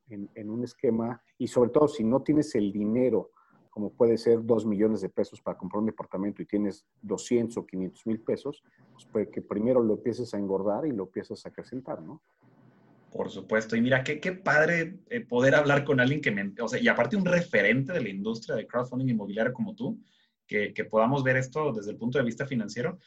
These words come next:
Speaker 2: A final de cuentas, lo que queremos es alcanzar la libertad financiera. ¿Y cómo lo vamos a hacer? Pues haciendo inversiones inteligentes, ¿no? Oye, ya dijiste dos palabras claves, Adolfo,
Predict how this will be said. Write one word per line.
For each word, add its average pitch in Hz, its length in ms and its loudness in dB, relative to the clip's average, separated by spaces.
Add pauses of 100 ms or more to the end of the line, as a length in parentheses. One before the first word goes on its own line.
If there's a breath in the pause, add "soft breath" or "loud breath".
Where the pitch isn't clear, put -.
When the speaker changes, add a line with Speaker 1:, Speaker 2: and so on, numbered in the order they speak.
(160 soft breath)
Speaker 2:
A 113 80 0
final 160 240 2
de 226 100 2
cuentas, 208 420 0
lo 131 120 -2
que 131 80 -6
queremos 170 300 0
es - 60 -2
alcanzar 151 360 2
la 160 60 -2
libertad 123 360 0
financiera. 151 540 -4
¿Y - 80 -8
cómo 131 220 0
lo 139 80 6
vamos 131 240 2
a - 20 -4
hacer? 185 260 -4 (240 loud breath)
Pues 175 140 2
haciendo 151 300 0
inversiones 127 600 0
inteligentes, 98 800 -8
¿no? 190 240 -8 (460)
Oye, 175 380 2
ya 175 200 2
dijiste 247 600 0
dos 180 300 0
palabras 185 480 0
claves, 147 420 2
Adolfo, 160 500 -6